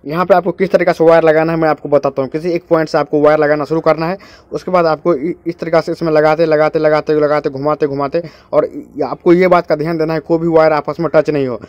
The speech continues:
उसके बाद आपको दो एंड पॉइंट निकाल देना है, जहाँ पे हमें टू ट्वेंटी वोल्ट का सप्लाई देंगे।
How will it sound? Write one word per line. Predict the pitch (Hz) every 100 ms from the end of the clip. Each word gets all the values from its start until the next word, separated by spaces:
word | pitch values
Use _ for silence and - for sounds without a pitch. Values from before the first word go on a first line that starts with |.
| - _ -
उसके | - 170
बाद | 170
आपको | 156 - 175
दो | 151 170
एंड | 156 175
पॉइंट | 156 170 160
निकाल | 156 156 156
देना | 156 170
है, |
जहाँ | 151 151
पे | 151
हमें | 147 165
टू | 156 160
ट्वेंटी | 156 151 151
वोल्ट | 143 143
का |
सप्लाई | 143 139 147
देंगे। | 139 131 120